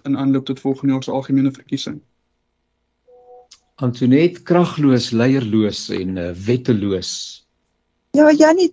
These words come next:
Speaker 3: eh, dit is, eh, vir my 'n baie goeie opsomming van waar ons op die oomblik is.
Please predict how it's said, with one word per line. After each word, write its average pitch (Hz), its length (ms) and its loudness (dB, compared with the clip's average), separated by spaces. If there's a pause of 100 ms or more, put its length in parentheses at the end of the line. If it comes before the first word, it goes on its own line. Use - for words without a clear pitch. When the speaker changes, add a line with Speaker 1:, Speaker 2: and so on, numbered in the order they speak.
(120)
Speaker 3:
eh, - 220 4
dit 294 260 0
is, - 240 0
eh, 302 80 2
vir - 460 -8
my 294 180 2
'n 285 100 -4
baie 233 240 4 (140)
goeie 285 220 6
opsomming 269 640 2
van 240 220 2
waar 220 200 4
ons 233 220 -4
op 233 120 -6
die 220 180 0
oomblik 240 400 0
is. - 280 -2